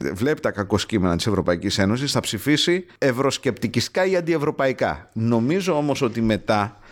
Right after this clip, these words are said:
όταν αυτοί, αυτά τα κόμματα θα βγούνε στην Ευρωβουλή και μετά, όπως γίνονται τακτικώς, θα έχουμε και εκλογές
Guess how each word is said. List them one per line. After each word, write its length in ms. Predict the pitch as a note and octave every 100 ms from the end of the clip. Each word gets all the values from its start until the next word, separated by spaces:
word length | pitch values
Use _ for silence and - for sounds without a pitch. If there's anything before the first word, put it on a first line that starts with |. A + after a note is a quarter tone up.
| - - -
όταν 300 | A#2+ D3 E3+
αυτοί, 440 | D#3 C3 - D3+ C3+
αυτά 300 | G#2 G#2+ D#3
τα 120 | C#3+
κόμματα 440 | C#3 D3+ D3 A2+ G#2+
θα 220 | - G#2
βγούνε 380 | G2+ A2+ C#3 C3+
στην 200 | C3 C3
Ευρωβουλή 540 | A#2+ B2 A2+ B2+ A#2+
και 180 | - B2+
μετά, 360 | A2+ A2+ D#3 C#3+
όπως 240 | D#3 C3
γίνονται 340 | C3+ D#3 C#3
τακτικώς, 560 | B2+ B2 - G#2+ D3+ C#3+
θα 100 | C#3
έχουμε 260 | B2+ C#3 B2+
και 100 | A#2+
εκλογές 520 | A#2 A2 B2+ C3